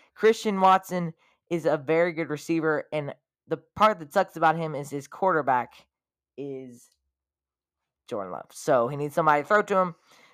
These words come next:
Um, but I would look at Aaron Jones or Christian Watson, if I'm gonna be honest. Um, but honestly, I don't know if the, either of those guys are very investable at this point. Next up, we have the N F C South, <laughs> another horrible division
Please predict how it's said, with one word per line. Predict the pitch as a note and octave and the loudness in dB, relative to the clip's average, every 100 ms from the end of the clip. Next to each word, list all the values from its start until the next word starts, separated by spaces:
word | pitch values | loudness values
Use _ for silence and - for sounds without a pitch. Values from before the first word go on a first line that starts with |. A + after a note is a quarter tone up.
| _ _ C#3+ | _ _ 2
Um, | E3 D#3 D3+ | 4 4 4
but | E3 | 8
I | F3+ | 8
would | G#3+ | 8
look | G3+ F3+ | 2 0
at | A#2+ | 2
Aaron | E3+ E3 | 2 0
Jones | D3+ D3 C3+ | 0 -2 -2
or | C3 | -4
Christian | B2+ C3 - C3 | -2 -6 -6 -6
Watson, | A#2+ A#2+ A#2+ A2+ | -6 -6 -10 -12
if | A2+ A#2+ | -10 -8
I'm | A#2+ | -8
gonna | A#2+ | -8
be | A#2 A2 | -8 -6
honest. | A#2 A#2 - - - | -6 -6 -10 -20 -8
Um, | A#2 A#2 A#2 | -4 -4 -2
but | C#3 - _ _ | -4 -4 _ _
honestly, | D#3+ F#3 E3+ D3+ | -6 -4 0 2
I | D#3+ | 2
don't | E3 | 2
know | D#3+ | 0
if | D3 | -2
the, | C#3 - | -6 -4
either | D#3 D3 | -2 0
of | C3+ | -2
those | C3+ B2 | -2 0
guys | C3 B2+ | -2 -2
are | A#2+ | -4
very | A#2+ A#2+ A#2 | -4 -4 -4
investable | G#2+ A#2 - A2+ A2+ | -6 -8 -10 -8 -8
at | F2+ | -8
this | E2+ | -16
point. | - A2+ - _ _ _ _ _ _ _ _ _ _ _ _ _ _ _ - | -14 -12 -12 _ _ _ _ _ _ _ _ _ _ _ _ _ _ _ -20
Next | B2 C3+ - - E3+ | -8 -4 -4 4 6
up, | D#3+ - _ _ - | 6 2 _ _ -12
we | A#2+ C3 C#3 C3+ C3+ - | -8 -4 -4 -4 -8 -8
have | - C#3 C3 | -2 -2 -2
the | C3+ C#3 | -6 -8
N | C#3+ | -10
F | D3 | -10
C | - | -12
South, | C#3+ - E3+ E3 E3 - - - | -6 4 8 8 6 -4 -18 -20
<laughs> | - - - | -20 -10 -4
another | E3+ F#3 G#3+ A#3 G#3 D#3 C#3 | -4 0 8 8 8 2 0
horrible | - - - G3 F#3+ D#3+ D3 | -6 -4 4 6 6 4 0
division | C3+ C3+ C3+ A2+ G#2+ | -2 -4 -4 -8 -16